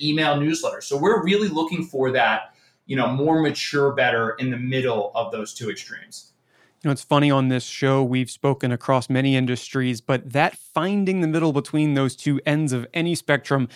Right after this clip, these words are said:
Speaker 2: has often been the key, and disrupting within that, or maybe even just producing for the first time where not much has been made to specialize. I think about within, well, the financial world, the difference between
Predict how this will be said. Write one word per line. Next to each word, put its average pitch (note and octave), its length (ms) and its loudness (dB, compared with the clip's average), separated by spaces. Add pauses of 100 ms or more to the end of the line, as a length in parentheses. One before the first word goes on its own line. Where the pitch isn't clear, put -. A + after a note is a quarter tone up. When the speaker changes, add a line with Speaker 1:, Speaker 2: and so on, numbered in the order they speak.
(260)
Speaker 2:
has D3+ 140 -2
often A#3+ 320 2
been F#3 180 4
the D#3 80 4
key, F3+ 400 0
and C3+ 220 2
disrupting F3 560 2
within D#3+ 340 2
that, C3 320 2
or E3 180 2
maybe F#3 220 0
even F3+ 240 0
just D3 240 -2
producing D#3 560 0
for C3+ 140 -4
the B2+ 80 -4
first C#3 320 -2
time D3+ 360 2
where A#2+ 220 -2 (200)
not D#3 260 2
much D#3 280 2
has C#3 200 0
been C3 360 0 (240)
made C#3 380 0 (120)
to - 120 -10
specialize. B2 680 0 (140)
I D#3 100 -4
think E3+ 200 0
about C#3 320 4 (240)
within, C3+ 540 2 (100)
well, B2 120 0
the B2+ 120 -6
financial C#3+ 580 2
world, A#2+ 240 0
the B2 80 -2
difference D3 440 0
between C3+ 440 -4